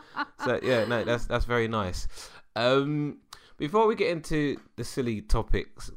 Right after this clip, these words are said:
Speaker 2: Cara, how, how's your week been? How's, how's work and everything?
Speaker 1: Yeah, my, my week, uh, has been okay, but, uh, I have this, uh, cold sores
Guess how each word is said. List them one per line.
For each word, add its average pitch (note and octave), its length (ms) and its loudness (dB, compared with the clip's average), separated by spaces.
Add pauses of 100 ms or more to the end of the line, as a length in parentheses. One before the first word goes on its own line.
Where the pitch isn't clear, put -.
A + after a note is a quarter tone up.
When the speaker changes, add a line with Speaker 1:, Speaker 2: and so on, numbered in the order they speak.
(120)
Speaker 2:
Cara, F2 500 -2
how, C3 420 -2
how's B2 360 -2
your A2+ 120 -2
week G#2 340 -8
been? F2 280 -10 (360)
How's, G2+ 440 -10 (460)
how's G#2 180 -10
work F#2+ 240 -6
and F2 80 -10
everything? E2+ 220 -10 (640)
Speaker 1:
Yeah, A#3 320 -10
my, A3+ 460 -10
my A3 280 -12
week, G#3+ 420 -12
uh, G3 840 -20
has G3 140 -16
been G#3+ 260 -14
okay, G#3 500 -14 (180)
but, A3 220 -16 (120)
uh, G3 360 -16 (640)
I A3+ 140 -10
have G#3+ 320 -12
this, G#3+ 280 -18
uh, G#3+ 120 -14
cold A3+ 340 -12
sores G3 460 -14